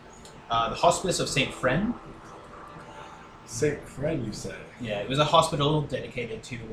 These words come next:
Speaker 1: you know, treating the sickly, also served as a retirement home. And then there's the Grand Bazaar, which was a huge marketplace.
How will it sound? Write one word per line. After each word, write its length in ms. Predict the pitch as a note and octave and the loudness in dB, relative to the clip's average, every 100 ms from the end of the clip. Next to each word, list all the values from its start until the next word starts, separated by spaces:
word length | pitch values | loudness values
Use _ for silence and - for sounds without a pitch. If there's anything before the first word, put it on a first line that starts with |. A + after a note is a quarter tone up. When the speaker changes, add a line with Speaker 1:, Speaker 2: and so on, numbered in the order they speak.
| - | -8
Speaker 1:
you 100 | B2 | -6
know, 180 | G#2+ G#2 G#2+ - - | -6 -8 -12 -18 -8
treating 280 | - D3+ D3 | 0 2 4
the 80 | C3+ | 2
sickly, 760 | - C#3 C#3 B2+ A#2+ A#2+ A2+ - - - - | 0 0 0 0 0 -2 -6 -10 -16 -18 0
also 160 | D3+ - D3 | 0 2 0
served 100 | C3 | 0
as 100 | B2 | -2
a 40 | A#2 | -4
retirement 500 | - C3 B2+ B2+ A#2+ | 0 4 4 2 0
home. 500 | B2 A#2 A#2 A#2 A#2 - - - - - - - - - - - - - - - | -2 -2 -2 -4 -6 -10 -12 -14 -14 -14 -14 -16 -16 -18 -18 -18 -20 -20 -20 -4
And 100 | B2+ | 0
then 160 | C3+ C3+ | 4 6
there's 160 | B2+ | 4
the 80 | - | 0
Grand 280 | A#2 B2+ B2 | 4 4 6
Bazaar, 580 | A#2 A2+ G#2+ - - - - | 2 0 0 -2 -6 -12 -14
which 160 | - | -12
was 260 | A#2 G#2 - | -8 -8 -8
a 20 | |
huge 260 | B2 G3 D3+ | -2 2 4
marketplace. 880 | F3 E3 - - - - - - - | 6 4 2 -6 -10 -8 -8 -8 -10